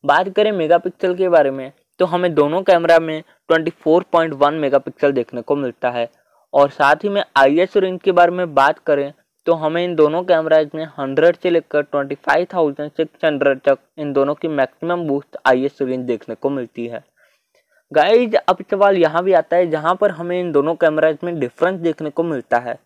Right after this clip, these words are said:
Guys, difference यहाँ पर हमें देखने को मिलता है।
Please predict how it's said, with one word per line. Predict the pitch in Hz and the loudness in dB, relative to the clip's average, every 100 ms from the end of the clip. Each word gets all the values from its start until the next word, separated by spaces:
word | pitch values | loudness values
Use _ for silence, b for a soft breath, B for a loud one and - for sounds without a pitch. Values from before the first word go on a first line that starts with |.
| _ _ _ _ _ _ _ _ - | _ _ _ _ _ _ _ _ -6
Guys, | 151 196 247 | 2 4 4
difference | 190 185 - 220 214 | 2 0 0 -4 2
यहाँ | 196 180 | 0 0
पर | 196 214 | -2 -2
हमें | 202 202 | -2 -4
देखने | 175 170 180 | -2 -4 -4
को | 175 | -6
मिलता | 160 139 - 180 | -6 -6 -2 -2
है। | 180 175 | -2 -4